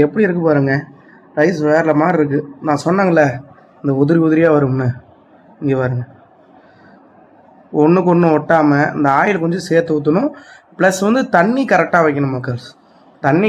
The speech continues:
கரெக்டா வச்சு, வச்சா மட்டும்தான் இந்த மாதிரி வரும். தண்ணி நீங்க கூடவோ இல்ல கம்மியாவோ வச்சிட்டீங்கன்னா ரைஸ் வேகாது. உங்களுக்கு நல்லா வெந்தும் வெந்திருக்கு. இங்க பாருங்க ரைஸ்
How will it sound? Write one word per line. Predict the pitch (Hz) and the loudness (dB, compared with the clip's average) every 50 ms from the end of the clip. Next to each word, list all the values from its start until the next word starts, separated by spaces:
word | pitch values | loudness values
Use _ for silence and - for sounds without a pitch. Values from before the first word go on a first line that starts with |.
| 185 185 | 0 0
கரெக்டா | 165 156 156 180 170 156 | -2 0 0 0 0 0
வச்சு, | 156 147 - 160 147 139 143 143 143 | 0 -2 -6 -10 -10 -6 -2 -2 -2
வச்சா | 143 143 - 160 151 147 | -2 0 0 0 0 0
மட்டும்தான் | 143 143 143 151 180 208 208 | -2 -2 -2 0 0 0 0
இந்த | 180 160 151 151 | 0 0 2 2
மாதிரி | 151 147 139 139 | 2 2 2 2
வரும். | 135 131 139 139 - - - - - _ _ _ - | 0 0 -2 -4 -8 -16 -20 -20 -20 _ _ _ 0
தண்ணி | 147 170 202 214 208 190 | 0 2 2 0 0 0
நீங்க | 180 175 165 151 147 - | 0 0 0 -2 -2 -2
கூடவோ | 175 190 185 180 175 170 175 175 175 165 | 0 2 2 4 4 4 4 4 4 2
இல்ல | 160 156 - | 2 0 2
கம்மியாவோ | 156 151 160 170 175 175 175 170 | 0 0 2 2 2 2 2 2
வச்சிட்டீங்கன்னா | 160 147 147 151 143 139 147 160 170 156 139 | 2 0 -2 -2 0 2 2 2 4 4 2
ரைஸ் | 147 175 170 175 - 151 135 | 2 0 -2 -4 -4 -2 0
வேகாது. | 143 147 160 165 160 151 143 139 139 139 147 - - - - - - - - | 2 2 2 4 2 2 2 2 0 0 -2 -4 -6 -12 -20 -20 -20 -12 -2
உங்களுக்கு | 147 151 160 160 151 143 143 | 0 2 4 4 4 4 4
நல்லா | 156 180 180 151 139 147 | 4 2 2 2 2 0
வெந்தும் | 156 170 165 196 202 196 180 165 | 0 2 0 0 0 2 2 2
வெந்திருக்கு. | 156 156 156 156 143 135 147 147 143 | 2 2 2 2 2 2 2 2 2
இங்க | 139 139 139 | 2 2 2
பாருங்க | 139 139 135 131 135 | 2 0 0 -2 -2
ரைஸ் | 135 135 127 - - | -2 -4 -4 -6 -4